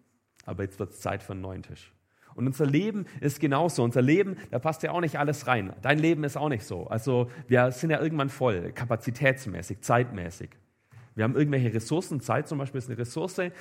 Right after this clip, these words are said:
und irgendwann ist halt unser Wochenplan voll und dann können wir nicht mehr mehr machen. Wollen wir was anderes machen, müssen wir was Altes aussortieren.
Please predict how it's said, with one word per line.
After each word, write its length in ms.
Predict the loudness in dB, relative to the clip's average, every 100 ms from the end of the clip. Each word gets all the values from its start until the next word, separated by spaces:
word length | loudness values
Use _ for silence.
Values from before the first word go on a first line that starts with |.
| -14 0
und 440 | 2 4 0 2
irgendwann 420 | 2 4 0 0
ist 180 | -2 -2
halt 120 | 0
unser 240 | 0 0 0
Wochenplan 540 | 0 -2 0 0 0
voll 240 | -2 -2
und 100 | 0
dann 120 | -4 -6
können 140 | -6
wir 40 |
nicht 140 | -6 -6
mehr 100 | -4
mehr 180 | 0 0
machen. 320 | 0 -4 -12 -16 _ -16 0
Wollen 180 | 2
wir 120 | 4 2
was 160 | 0
anderes 320 | -2 -4 -6
machen, 320 | -8 -8 -10 -12 _ _ _ -12
müssen 160 | -10
wir 80 | -6
was 160 | -8 -6
Altes 260 | -6 -6
aussortieren. 540 | -8 -12 -12 -12 -12